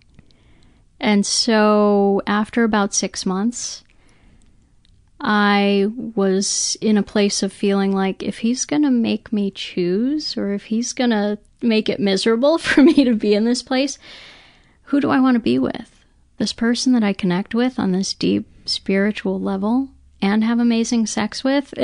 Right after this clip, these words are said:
<laughs> and is always contacting me and texting me and giving me compliments and, and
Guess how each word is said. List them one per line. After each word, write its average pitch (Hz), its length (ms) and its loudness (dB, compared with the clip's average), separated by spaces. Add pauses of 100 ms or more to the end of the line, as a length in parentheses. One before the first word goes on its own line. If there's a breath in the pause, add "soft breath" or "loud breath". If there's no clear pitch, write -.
(180)
<laughs> - 260 -10
and 233 360 6 (460 loud breath)
is 262 340 0 (760)
always 262 800 2 (640)
contacting 247 640 2
me 330 140 4
and 226 120 2
texting 226 400 0
me 311 160 4
and 214 120 2
giving 202 200 2
me 202 120 0
compliments 269 560 0
and, 208 280 2
and 202 400 0